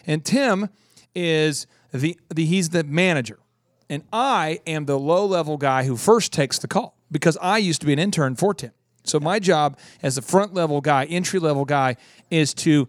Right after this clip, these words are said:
they didn't call it the last system. It's been long enough I can't remember, but the whole idea is to listen to the customer. And if you're right, if you're listening right now, I encourage you to write down these four steps. You want to listen to the customer. My boss, Steve Heck,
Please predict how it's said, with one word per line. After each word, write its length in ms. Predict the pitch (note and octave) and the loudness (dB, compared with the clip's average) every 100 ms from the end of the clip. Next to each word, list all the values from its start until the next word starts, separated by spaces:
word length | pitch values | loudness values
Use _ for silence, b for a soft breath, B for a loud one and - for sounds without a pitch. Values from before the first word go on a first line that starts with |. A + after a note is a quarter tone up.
| b b | b b
they 120 | E3 | 0
didn't 180 | F#3 F#3+ | 0 0
call 180 | E3+ E3+ | 0 0
it 60 | D#3 | 0
the 80 | |
last 360 | C#3+ D3+ E3+ - | -2 0 0 -2
system. 400 | - E3+ - D#3+ | 0 0 0 -2
It's 120 | D3 | -2
been 160 | F3 D#3+ | -2 2
long 180 | E3 E3 | 2 2
enough 100 | D3+ | 0
I 40 | |
can't 180 | - D#3+ | -2 -2
remember, 220 | D#3+ E3 | -2 -2
but 140 | D#3 D3+ | -2 -4
the 80 | |
whole 260 | D#3 F#3+ G3+ | -2 0 2
idea 260 | F#3+ E3 C#3 | 2 0 -2
is 100 | - | -2
to 120 | C#3+ | -2
listen 340 | D#3 F#3+ A3 | 0 2 0
to 60 | G3 | 0
the 80 | G#3 | 0
customer. 480 | G3 D3+ - B2+ - _ _ _ - | 2 2 -2 -10 -12 _ _ _ -4
And 80 | |
if 80 | C#3+ | -2
you're 100 | D#3+ | 0
right, 220 | D#3 F#3+ | 2 2
if 120 | G3 E3+ | 2 4
you're 60 | |
listening 240 | A3 A3+ G3+ | 4 4 0
right 100 | G3 | 0
now, 100 | D3+ | 0
I 60 | |
encourage 360 | C3 G#3 A#3 G3 | 0 2 2 2
you 40 | |
to 60 | F3+ | 0
write 180 | E3+ F#3 | 0 0
down 160 | F3 | 0
these 160 | D3 C3+ | -2 -2
four 180 | F#3 D#3+ | 0 0
steps. 360 | - C3 - - B B | 0 -4 -4 -18 B B
You 120 | F3 F#3 | -2 0
want 160 | F#3+ | 0
to 80 | E3+ | -2
listen 440 | C#3+ E3+ G#3+ B3 A#3 | 0 2 2 0 -2
to 80 | |
the 80 | D4 | -2
customer. 360 | - D#3+ - D#3 | 4 4 4 -2
My 140 | E3 | 2
boss, 220 | E3+ E3 - | 4 4 2
Steve 280 | F#3 G3 | 0 -2
Heck, 380 | D3 F3 D3+ - | 2 2 2 -6